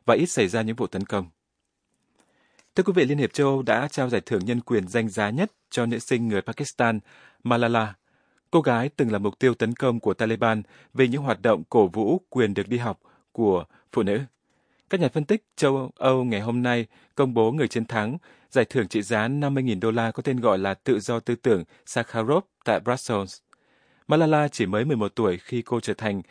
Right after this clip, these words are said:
một nhà hoạt động thúc đẩy quyền được đi học, quyền tự do và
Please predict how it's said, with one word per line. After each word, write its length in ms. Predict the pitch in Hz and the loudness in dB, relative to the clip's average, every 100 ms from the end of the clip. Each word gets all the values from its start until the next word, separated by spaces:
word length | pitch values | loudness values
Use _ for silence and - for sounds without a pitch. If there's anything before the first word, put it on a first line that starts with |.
| - - | -20 -6
một 120 | 127 117 | -2 -2
nhà 80 | |
hoạt 200 | 120 113 | -2 -2
động 200 | 113 117 | 0 0
thúc 220 | - 208 175 | 0 -4 0
đẩy 200 | 120 92 | 0 0
quyền 260 | - 110 | -2 -2
được 120 | 101 | -2
đi 100 | 95 | -4
học, 220 | 120 117 - _ _ | -4 -4 -8 _ _
quyền 180 | - 113 | 0 0
tự 160 | 104 107 | 2 0
do 300 | 113 120 113 - _ - | 2 0 -2 -8 _ -6
và 240 | 113 123 | 0 0